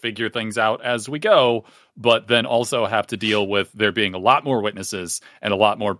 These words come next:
potential vectors of escape and or infection. Those are the things that I am thinking.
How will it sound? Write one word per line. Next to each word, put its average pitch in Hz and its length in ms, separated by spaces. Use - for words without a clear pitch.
potential 101 640
vectors 113 640
of 98 120
escape 104 480
and 104 220
or 98 160
infection. - 480
Those 92 240
are 95 60
the 92 120
things 95 340
that 90 160
I 85 160
am 78 360
thinking. 78 300